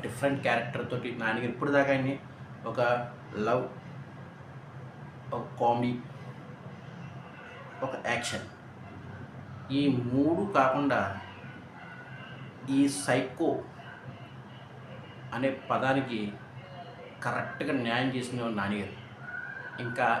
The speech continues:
ఈ క్యారెక్టర్ నానిగారు తప్పించి వేరెవరు ఎవ్వరు చేయలేరు. అంత దారుణంగా నేను సినిమా చూసినంతసేపు నిజంగా నానిగారే నటిస్తున్నారా, ఈ క్యారెక్టర్ ఇంత ఘోరంగా ఉంది ఏంట్రా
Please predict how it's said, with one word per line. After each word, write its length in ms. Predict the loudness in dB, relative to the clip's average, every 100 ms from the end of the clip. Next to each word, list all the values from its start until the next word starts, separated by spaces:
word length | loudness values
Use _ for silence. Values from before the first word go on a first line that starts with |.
| 2 2
ఈ 20 | 2 4
క్యారెక్టర్ 500 | 4 4 4 2 2 -4 -12 -4
నానిగారు 360 | 0 2 2 0
తప్పించి 400 | -2 -2 -4 -6 -10 -12 -16 -16 -8
వేరెవరు 420 | -2 2 4 4 2 0 2
ఎవ్వరు 360 | 2 2 0 2
చేయలేరు. 320 | -2 -2 -6 -12 -14 -8 0
అంత 420 | 2 0 -4 6 10 10 6 -6 -12 -14 -14 -14 -14 -14 -14 -14 -14 -14 -14 -14 -14 -14 -14 -14 -14 -14 -14 -14 -14 -14 -14 -14 -14 -14 -12 -12 -12 -12 -12 -8 0
దారుణంగా 580 | 4 6 6 6 6 6 6 -2 -8 -8 -10 -10 -8 0
నేను 200 | 2 4
సినిమా 220 | 4 4 4
చూసినంతసేపు 580 | 4 2 2 4 4 4 4 4
నిజంగా 260 | 4 4 6
నానిగారే 320 | 6 6 4 4
నటిస్తున్నారా, 560 | 2 -2 2 4 6 6 2 -8 -10 -8 -6
ఈ 20 | 0
క్యారెక్టర్ 380 | 6 6 4 -2 -4
ఇంత 200 | 4 6 12
ఘోరంగా 320 | 12 12 10 6
ఉంది 140 | 6
ఏంట్రా 180 | 4 4